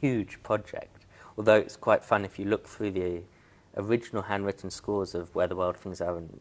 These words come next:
Higgledy Piggledy Pop, that you can see who was copying out, and it was all of the top <laughs> composers of the day were doing a scene each. Fabulous. But Ollie's scores are s-, beautifully handwritten in this tiny handwriting,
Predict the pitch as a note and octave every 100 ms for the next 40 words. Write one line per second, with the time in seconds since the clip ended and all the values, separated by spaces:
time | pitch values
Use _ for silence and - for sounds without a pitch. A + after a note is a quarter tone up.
0 | - - G2+ F#2+ - F#2+ - - - G#2+
1 | - - - - - - F#2 - - G#2+
2 | G2+ A2 F#2+ - A#2 G#2 G#2+ F#2+ F2+ -
3 | G#2+ - G2 G2 F#2+ G2+ G2+ G#2 - A2+
4 | A2+ F#2+ - F2+ - - _ - D#3+ -
5 | - B2+ - C#3 C3+ C3+ D3+ C3+ C#3+ A#2
6 | A#2+ A#2+ A#2+ A2+ G2+ G#2+ A2 A2 G#2+ -
7 | A2+ A2+ G#2+ A2 F#2+ F2 - - - -
8 | - - A#2 A2 F#2 E2+ - B2 - -
9 | B2 D3 E3+ B2+ - - C#3 A#2+ G2+ -
10 | G#2+ - - - - F3+ G#3 G#3 F#3 -
11 | - B2 A#2 G#2+ G2+ G#2 G2+ F#2+ - -
12 | C#3+ D3 C#3+ A2 G#2 F#2+ F2+ - F#2+